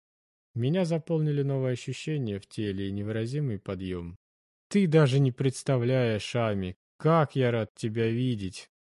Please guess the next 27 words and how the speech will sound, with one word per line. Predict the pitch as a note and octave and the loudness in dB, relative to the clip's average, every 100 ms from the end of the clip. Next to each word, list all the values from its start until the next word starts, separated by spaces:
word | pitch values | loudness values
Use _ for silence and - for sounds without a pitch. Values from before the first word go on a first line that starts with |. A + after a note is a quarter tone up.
| _ | _
Переходя | - B2 - C3+ C3+ | 2 2 2 0 2
на | C3 | 0
крик | C3 F3 F3 | 0 -4 -4
от | A2 | -6
шёпота, | - A2 G2 F#2+ G2 - | -6 -6 -6 -10 -12 -14
от | G#2+ - | -12 -6
волнения | A#2 C#3+ F3+ C3 G2+ | -2 0 0 0 -2
поведал | A#2 A2+ C#3+ B2+ A2+ | -2 -2 -2 -2 -2
я | A2 | -2
ей | G#2 G2+ F2+ F2 - | -4 -4 -4 -6 -10
и | - | -4
обнял | A#2 B2+ B2+ A#2+ | -2 0 -2 -2
настолько | A#2+ A#2+ C3 A#2 B2+ | -4 -4 -6 -4 -6
крепко, | D3 D#3+ D3+ G2+ | -4 -4 -4 -6
насколько | G#2 - D3 C3+ | -6 -4 -6 -4
позволило | B2+ C3 B2+ E3+ D3 G#2 | -6 -4 -2 -2 0 -2
моё | G#2 G#2 G#2 | -2 -4 -6
тело, | - G2+ F#2 F#2+ | -6 -6 -6 -6
медленно | B2+ D#3 C#3 A2 G#2 | -4 -2 -2 -4 -4
восстанавливая | G2+ - A2 A2 G#2 G#2 G#2 | -6 -6 -4 -4 -4 -4 -4
чувствительность | G2+ B2+ - D3+ - G#2 F#2+ - | -6 -10 -8 -6 -6 -6 -6 -8
и | G#2 | -8
былую | G#2+ A2+ C3 G2 | -4 -2 -2 -6
силу. | - G2 F#2+ - _ _ _ _ - | -8 -10 -10 -16 _ _ _ _ -6
"Ты | A#2+ | -2
быстро | B2+ D3+ D3 - C3+ | 0 0 -2 -4 -4
зачастил | B2 C3 - D3 - F3 F3+ F3+ | -2 -4 -6 -8 -6 -4 -4 -6